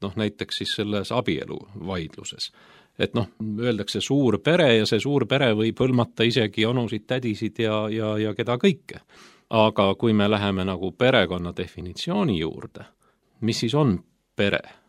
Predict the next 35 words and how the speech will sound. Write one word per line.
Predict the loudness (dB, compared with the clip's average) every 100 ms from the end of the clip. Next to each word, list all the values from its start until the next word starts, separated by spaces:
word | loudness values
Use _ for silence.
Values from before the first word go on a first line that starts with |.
| _ _ _ -20 -20 -6
Mul | -2 0
on |
tunne, | 4 6 6
et | 4
me | 4
peaksime | 4 4 2 0 2
korraks | 2 2 0 -6
võtma | -2 2 4
aja | 4
maha | 2 2 0 -2 -6 _ _ -2
ja | 4 6 6 2 0
selles | 0 -2 -4 0
terminis | 4 6 4 2 -4 -6 -10 _
perekond | 4 6 6 4 0 -10 -12 -16 -20 _
kokku | 0 0 2 4
leppima | 4 4 0 0 2 4
või | 6 8 6 0 -6 _ _ _ _ _
ma | -6
kardan, | 4 4 6 2
mida | 2 2 2
me | 2
näeme, | 0 0 0 0
kui | -2
me | -4
hakkame | -4 -8 -6
seda, | -4 -4 -4
seda | -6 -6
terminit | 0 2 2 0 -2 0
lahkama, | 0 0 -8 -6 -8 -12 _ _
et | -8 -4
me | -2
räägimegi | 2 0 0 -2 -2 -2
erinevatest | -2 -4 -6 -6
asjadest | -4 -2 -6 -8 -2
juba. | -2 -2 -12